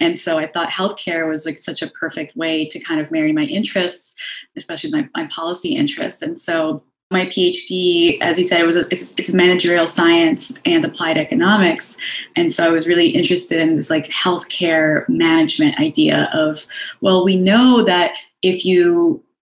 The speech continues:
institute a clinical protocol, that might impact the way that care is delivered. Or if you train physicians differently, that's gonna impact outcomes. But what happens if you change management?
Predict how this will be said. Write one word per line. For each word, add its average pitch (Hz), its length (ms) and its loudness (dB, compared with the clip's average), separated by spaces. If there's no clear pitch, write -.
institute 202 580 2
a - 20 -2
clinical - 480 -2
protocol, 180 800 0
that 170 220 0
might 165 200 0
impact 160 540 -4
the 165 60 -8
way 165 160 -2
that 156 160 -4
care 160 220 -4
is 151 120 -4
delivered. 151 400 0
Or 143 240 2
if - 80 -16
you 170 100 -6
train 196 360 -2
physicians 165 640 -2
differently, 160 540 -4
that's 170 220 -6
gonna 170 160 -2
impact 156 500 -4
outcomes. 160 460 -2
But 185 140 0
what 214 120 2
happens 233 480 2
if - 180 -2
you 185 100 -2
change 170 420 -2
management? 180 680 0